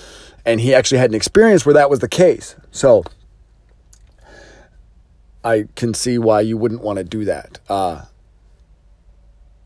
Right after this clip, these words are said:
however, I do think that in the proper context, it, it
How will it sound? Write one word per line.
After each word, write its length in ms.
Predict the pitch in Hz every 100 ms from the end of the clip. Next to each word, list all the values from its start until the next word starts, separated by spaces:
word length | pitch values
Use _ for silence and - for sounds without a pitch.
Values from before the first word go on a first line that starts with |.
| _ _ _ _ _ - -
however, 680 | 110 131 156 170 160 160
I 120 | 117
do 420 | 120 101 139 165 175
think 480 | - 165 147 135
that 340 | 127 117 120 117
in 320 | 139 131 127 - -
the 240 | - 120
proper 400 | 104 - 139 127
context, 840 | 113 - 135 135 120 120 101 - - - - - _
it, 200 | 113 110 _
it 200 | 107